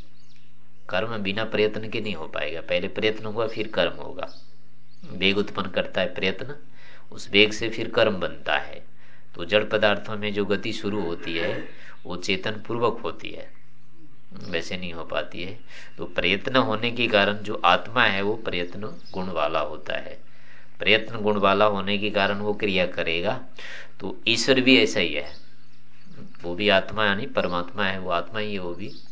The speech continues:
परमात्मा होने के कारण क्या है, वो सक्रिय है।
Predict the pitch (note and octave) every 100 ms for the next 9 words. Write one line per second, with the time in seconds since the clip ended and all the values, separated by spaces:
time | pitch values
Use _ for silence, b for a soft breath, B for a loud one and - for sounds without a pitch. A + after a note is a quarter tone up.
0 | - - B B B B F#2 F2+ G2 G2+
1 | - A#2+ A2 G#2+ A2 G2 F#2+ G#2+ G#2 G#2
2 | F#2+ G2+ A2 - G#2 - G#2+ A2 F#2 D2
3 | C#2+